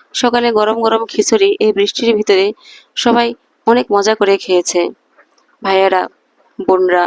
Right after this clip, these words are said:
আপাত-, আপনাদের কাছে অনেক অনেক অনুরোধ রইল, প্লিজ আমার চ্যানেলটাকে সাবস্ক্রাইব করে রাখবেন। আশা করি আপনাদের মাঝে আমার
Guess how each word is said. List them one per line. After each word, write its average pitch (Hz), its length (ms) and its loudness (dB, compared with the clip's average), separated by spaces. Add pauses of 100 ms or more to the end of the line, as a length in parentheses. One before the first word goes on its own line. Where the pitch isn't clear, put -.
আপাত-, - 280 -4
আপনাদের 240 340 0
কাছে 226 280 -2 (160)
অনেক 254 260 2
অনেক 220 200 2 (100)
অনুরোধ 202 320 0
রইল, 175 240 4 (720)
প্লিজ 202 320 2 (160)
আমার 190 200 0
চ্যানেলটাকে 190 460 -2
সাবস্ক্রাইব 202 500 -2
করে 190 160 2
রাখবেন। 170 380 0 (640)
আশা 240 240 0
করি 214 240 0 (160)
আপনাদের 220 380 0
মাঝে 208 360 0
আমার 381 220 -2